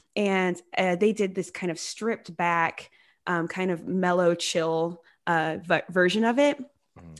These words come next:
Speaker 1: And I was so inspired by how that song, which is such a big song, you know, kinda even maybe in the arena rock realm,
Speaker 2: Right.
Speaker 1: got pulled into that, like, kinda chill space and how much that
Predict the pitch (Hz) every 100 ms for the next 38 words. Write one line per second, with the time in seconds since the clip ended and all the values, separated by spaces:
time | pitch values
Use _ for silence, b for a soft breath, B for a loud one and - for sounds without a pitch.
0 | - 220 214 202 - 233 262 277 269 -
1 | 190 202 185 180 175 170 170 175 170 165
2 | B B B _ _ - 208 - - 208
3 | 185 170 170 170 202 180 175 _ - 214
4 | 202 196 190 175 170 170 170 - 233 226
5 | 175 180 180 175 175 170 175 170 170 -
6 | _ - 180 202 214 190 170 180 175 175
7 | - 170 160 139 135 175 B B B B
8 | 156 190 175 170 - _ _ - 220 202
9 | 190 - 180 180 185 170 156 139 - _
10 | _ - 180 147 - 165 - - 156 -
11 | - 170 175 165 160 - 156 151 147 147
12 | B B - 180 175 151 - 147